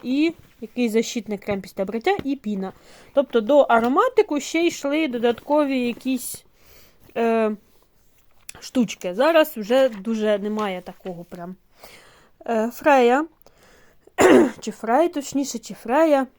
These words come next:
Дуже <clears throat> я чула, що і чоловічу, і жіночу, там, Фрей, Фрея, і теж дуже всім подобалось. Тут у нас спрей-дезодорант,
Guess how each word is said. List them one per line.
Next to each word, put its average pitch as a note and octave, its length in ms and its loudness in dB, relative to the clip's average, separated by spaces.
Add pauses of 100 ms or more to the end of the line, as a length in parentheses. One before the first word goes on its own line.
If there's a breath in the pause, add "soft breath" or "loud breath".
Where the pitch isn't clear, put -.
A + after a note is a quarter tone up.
(120)
Дуже A3 480 0
<clears throat> - 40 -2
я C4 300 6
чула, A#3 360 -2
що A3+ 140 -8
і A3 60 -6
чоловічу, A3+ 600 -6
і A3+ 160 -10
жіночу, G#3 520 -6
там, F#3 220 -12
Фрей, A3+ 340 -4
Фрея, G3+ 480 -6
і - 400 -12
теж G#3+ 400 -4
дуже G3 220 -10
всім G3 200 -12
подобалось. D4 640 2 (480 soft breath)
Тут D#4+ 180 -2 (100)
у B3+ 40 -12
нас A#3+ 380 -2 (180)
спрей-дезодорант, A#3 1160 0